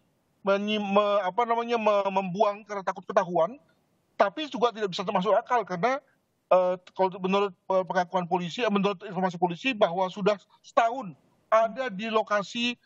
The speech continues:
eh, tempat pembunuhan. Nah, saya lalu berpikir bahwa jangan-jangan memang ini orang ada penyakit jiwanya ini, ya, senang, eh, senang atau terbiasa atau,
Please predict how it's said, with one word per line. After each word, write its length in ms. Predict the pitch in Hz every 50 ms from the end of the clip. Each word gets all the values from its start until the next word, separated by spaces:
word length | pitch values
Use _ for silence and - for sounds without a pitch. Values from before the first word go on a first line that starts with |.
| _ _ _ _ _ _ -
eh, 100 | 185 185 185
tempat 240 | - 202 196 226 190
pembunuhan. 560 | 185 196 170 180 202 196 175 180 151 135 - _ _ _ _ _ _ -
Nah, 480 | 190 185 185 185 175 165 151 139 139 _ _ _ _ _ _ _ -
saya 320 | 180 - 208 220 254 247 240
lalu 160 | 262 233 233
berpikir 240 | 175 220 202 302 302
bahwa 160 | 240 214 208
jangan-jangan 480 | 165 202 185 196 196 180 196 240 294 285
memang 240 | 247 240 294 302
ini 80 | 294 302
orang 320 | 285 233 240 285 302 285
ada 80 | 233 226
penyakit 400 | 190 226 220 220 196 - 214 165
jiwanya 400 | 165 185 208 214 240 302 302 269
ini, 160 | 208 190 226 - _ _ _ _ _ -
ya, 240 | 175 190 233 262 - _ _ _ _ _ - 190
senang, 480 | 180 214 202 202 233 247 247 247 240 240 _ _ - _ _ _ _ _ - 202
eh, 100 | 196 180 -
senang 320 | 202 190 202 226 247 247
atau 400 | 214 202 180 196 202 196 190 190
terbiasa 720 | 180 202 190 175 180 202 196 190 190 - - 233 233 226 208
atau, 480 | 185 - 208 190 190 190 190 185 185